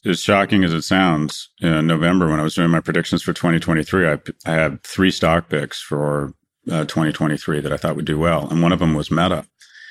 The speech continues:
And, um, because at some point they're gonna wake up from this fever dream of Mark Zuckerberg and take that one billion dollar plus they're literally wasting on the metaverse, and it's gonna go straight to the bottom line. In addition, I think this is a really good move.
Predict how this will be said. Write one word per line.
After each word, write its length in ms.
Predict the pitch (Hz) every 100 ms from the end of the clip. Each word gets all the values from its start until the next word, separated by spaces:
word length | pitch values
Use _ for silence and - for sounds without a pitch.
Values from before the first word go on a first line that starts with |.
| - - _ -
And, 500 | 87 87 85 82 82 - _ _ _ -
um, 260 | 92 82 78
because 180 | 87
at 100 | 85
some 220 | - 110 107
point 380 | 87 82 78 -
they're 160 | 85 85
gonna 180 | 82 78
wake 260 | 85 82
up 300 | 85 78 - _ -
from 200 | 85 78
this 160 | 73
fever 280 | - 98 87
dream 320 | 78 82 78
of 80 | 73
Mark 220 | 78 80
Zuckerberg 580 | - 87 85 73 73 71
and 120 | 78
take 240 | - 85 -
that 280 | 76 73 -
one 340 | 82 82 85
billion 260 | 80 82 82
dollar 240 | 78 76
plus 420 | 73 - 90 85 -
they're 140 | 76
literally 380 | 76 92 92 78
wasting 600 | 69 69 90 87 - 78
on 100 | 76
the 60 | 73
metaverse, 640 | 82 82 73 71 73 -
and 140 | 87 85
it's 100 | -
gonna 140 | 82
go 100 | 78
straight 240 | - 80
to 80 | -
the 60 | 76
bottom 320 | 71 71 73
line. 280 | 71 67 - _
In 120 | 92 87
addition, 560 | 85 104 - 120 131 - - - - - - 92
I 100 | 110
think 140 | 113
this 100 | 95
is 80 | 82
a 80 | 78
really 460 | 76 80 82 82
good 180 | 82 82
move. 640 | 82 82 82 82 78 -